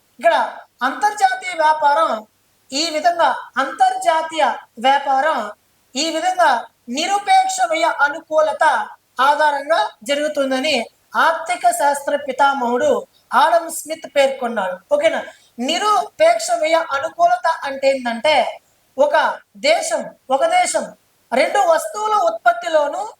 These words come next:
నిరుపేక్ష వ్యయ అనుకూలతగా ఉండి రెండవ దేశం అంటే మరొక దేశం రెండు వస్తువుల ఉత్పత్తిలోనూ నిరుపేక్ష వ్యయ ప్రతికూలతలతో కలిగి ఉండే నేపథ్యంలో కూడా రెండు దేశాల మధ్య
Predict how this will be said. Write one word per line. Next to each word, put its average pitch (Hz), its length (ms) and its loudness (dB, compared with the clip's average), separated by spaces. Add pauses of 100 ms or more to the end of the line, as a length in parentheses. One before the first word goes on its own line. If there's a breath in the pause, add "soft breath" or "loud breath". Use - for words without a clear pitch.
(200)
నిరుపేక్ష 381 560 0 (120)
వ్యయ 320 140 0
అనుకూలతగా 320 920 0
ఉండి 254 720 -6 (300)
రెండవ 403 380 2
దేశం 320 440 0 (200)
అంటే 285 140 -4
మరొక 294 440 0
దేశం 311 560 0 (360)
రెండు 302 200 2
వస్తువుల 330 500 0
ఉత్పత్తిలోనూ 311 920 0 (220)
నిరుపేక్ష 381 540 0 (120)
వ్యయ 311 160 4
ప్రతికూలతలతో 330 1200 0 (280)
కలిగి 330 280 0
ఉండే 311 300 2
నేపథ్యంలో 302 960 -2
కూడా 247 400 0 (360 loud breath)
రెండు 277 180 2
దేశాల 320 460 2
మధ్య 311 440 0